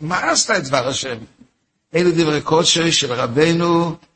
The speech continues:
רבנו מי? רבנו עוני גאונתא.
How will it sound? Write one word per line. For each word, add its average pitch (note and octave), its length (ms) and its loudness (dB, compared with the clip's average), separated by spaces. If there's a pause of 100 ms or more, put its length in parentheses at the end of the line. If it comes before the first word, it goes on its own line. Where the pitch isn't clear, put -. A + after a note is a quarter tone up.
(500)
רבנו C3+ 460 0
מי? D#3+ 280 2
רבנו C#3 960 -2 (560)
עוני C#3+ 280 0
גאונתא. A#2 540 -4